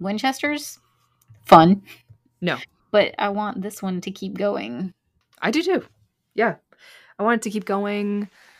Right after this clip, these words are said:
Speaker 2: I'm sure we have a lot of say in the matter. I'm, I'm sure this
Speaker 1: Yes.
Speaker 2: little, this little tiny podcast is really moving the needle on the C W's, um, choices.
Speaker 1: Mm-hmm.
Speaker 2: I think they're really, uh, paying attention to our numbers.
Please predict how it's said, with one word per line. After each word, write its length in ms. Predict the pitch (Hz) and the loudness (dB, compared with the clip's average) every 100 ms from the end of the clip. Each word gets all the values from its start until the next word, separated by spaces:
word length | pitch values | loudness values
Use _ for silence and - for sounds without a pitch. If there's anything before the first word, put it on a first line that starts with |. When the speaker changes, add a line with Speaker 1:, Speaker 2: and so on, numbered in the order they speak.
| _ _ _ _ _ - | _ _ _ _ _ -2
Speaker 2:
I'm 80 | 175 | 0
sure 160 | 214 | 2
we 100 | 190 | 2
have 100 | 170 | 2
a 60 | 160 | 0
lot 180 | 151 147 | -2 -2
of 80 | 135 | -2
say 260 | - 135 | -2 -4
in 100 | 123 | -6
the 60 | 117 | -10
matter. 300 | 113 - 127 | -10 -8 -8
I'm, 160 | 127 - | -8 -8
I'm 100 | 139 | -10
sure 180 | - 135 | -8 -8
this 200 | 139 - | -10 -12
Speaker 1:
Yes. 80 | 156 | -10
Speaker 2:
little, 440 | 143 131 123 117 - | -6 -4 -6 -10 -14
this 240 | 147 - | -12 -8
little 180 | 147 139 | -6 -6
tiny 280 | 135 127 127 | -8 -10 -8
podcast 640 | 131 120 - 107 117 - | -4 -4 -4 -6 -6 -10
is 160 | 135 147 | -10 -8
really 360 | 135 123 120 - - - _ | -6 -6 -10 -16 -20 -20 _
moving 380 | 165 156 147 139 | -2 -2 0 -2
the 100 | 135 | -4
needle 600 | 131 131 131 123 120 - | -6 -6 -4 -6 -8 -12
on 300 | - 123 120 | -4 -4 -4
the 80 | 127 | -6
C 180 | - 139 | -6 -6
W's, 680 | 127 123 120 120 113 - - | -6 -8 -8 -10 -8 -8 -8
um, 440 | 120 117 110 110 - _ _ - | -12 -14 -14 -16 -18 _ _ -4
choices. 840 | - - 135 - 107 113 - - _ _ _ _ 185 | -2 -2 -4 -4 -8 -8 -8 -8 _ _ _ _ -20
Speaker 1:
Mm-hmm. 100 | 151 - _ _ _ | -20 -20 _ _ _
Speaker 2:
I 60 | 110 | -20
think 200 | - 127 | -12 -10
they're 120 | 135 | -6
really, 400 | 135 131 131 123 | -6 -6 -6 -8
uh, 180 | 110 104 101 | -10 -12 -12
paying 200 | - 120 | -12 -10
attention 360 | 117 120 - 104 | -10 -10 -10 -10
to 60 | |
our 120 | 104 | -8
numbers. 460 | 113 110 - 151 - | -8 -10 -6 -4 -6